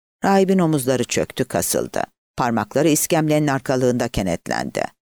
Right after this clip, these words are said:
Genç yaşına rağmen elleri annesininkilere benziyordu. Şimdiden ihtiyarlamış, mavimtırak damarlarla dolmuştu. "Evet, evet, tarihler dediğiniz gibi olabilir."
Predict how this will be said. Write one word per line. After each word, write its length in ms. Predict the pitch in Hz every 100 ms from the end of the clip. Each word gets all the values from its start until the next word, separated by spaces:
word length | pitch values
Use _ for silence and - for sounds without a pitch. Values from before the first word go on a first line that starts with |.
| _ _ _ _ -
Genç 280 | 151 147 -
yaşına 460 | 120 - 123 113 95
rağmen 500 | 67 57 92 147 - _
elleri 520 | 123 117 107 90 143 190 _ _
annesininkilere 960 | 190 202 185 - 170 156 151 143 127 95
benziyordu. 680 | 73 62 - 62 64 - - - _ _ _ _ _
Şimdiden 440 | - 208 175 151
ihtiyarlamış, 920 | 131 - - 110 95 62 55 117 - - -
mavimtırak 680 | 156 160 175 - 170 165 -
damarlarla 680 | 147 139 135 127 107 90
dolmuştu. 600 | 82 65 - - - - - _ _ _ -
"Evet, 300 | 165 139 120
evet, 260 | 104 50 - _
tarihler 540 | - 196 196 190 175 165
dediğiniz 460 | 175 180 175 160
gibi 160 | 151 131
olabilir." 680 | 110 101 73 65 50 -